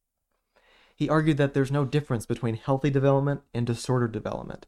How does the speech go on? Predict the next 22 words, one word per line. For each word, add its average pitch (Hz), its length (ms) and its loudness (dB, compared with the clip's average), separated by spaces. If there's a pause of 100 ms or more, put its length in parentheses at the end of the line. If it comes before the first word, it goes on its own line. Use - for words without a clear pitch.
(520)
and 120 160 -2
that 135 160 2
is 123 120 -4
incredibly 123 520 0
dangerous 113 600 -4
and 107 100 -8
destructive 107 640 -4 (300)
for 135 100 -8
people 135 260 -2
who 123 300 -2
have 165 240 -4
disorders 110 580 -6 (300)
to 127 100 -8
say 139 180 2
to 135 80 2
them 127 320 -2 (240)
that 123 80 0
you 151 100 2
don't 180 120 4
need 147 140 -2
medical 131 360 0
treatment, - 500 -12